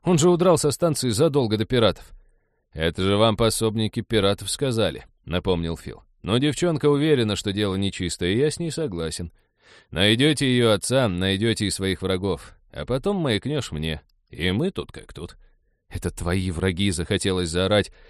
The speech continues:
и запустить в него пустой банкой Молли. «Это ты втянул меня в свои разборки той проклятущей Фицей».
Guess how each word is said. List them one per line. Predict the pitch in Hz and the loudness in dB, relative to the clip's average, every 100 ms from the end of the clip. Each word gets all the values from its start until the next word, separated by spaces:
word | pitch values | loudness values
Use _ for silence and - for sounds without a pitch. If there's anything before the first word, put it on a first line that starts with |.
| _ | _
и | - | -2
запустить | 95 107 104 - 110 | 0 0 -2 -2 -2
в | 95 | 0
него | 98 95 | -2 -2
пустой | - 95 104 | -4 -4 -4
банкой | 85 107 90 95 | 0 0 0 -2
Молли. | 104 107 73 - _ - - | 2 0 -2 -10 _ -20 -6
«Это | 117 - | -4 0
ты | 123 151 135 | 2 4 2
втянул | - 123 120 | 2 2 4
меня | 113 127 113 | 4 2 2
в | |
свои | - 120 | 0 0
разборки | 117 120 101 139 117 113 | 0 0 0 0 0 -2
той | 131 | -2
проклятущей | - - 135 139 131 151 - 131 - | -2 -4 -2 -2 -2 -2 -2 -8 -4
Фицей». | 170 - 92 | -4 -2 -4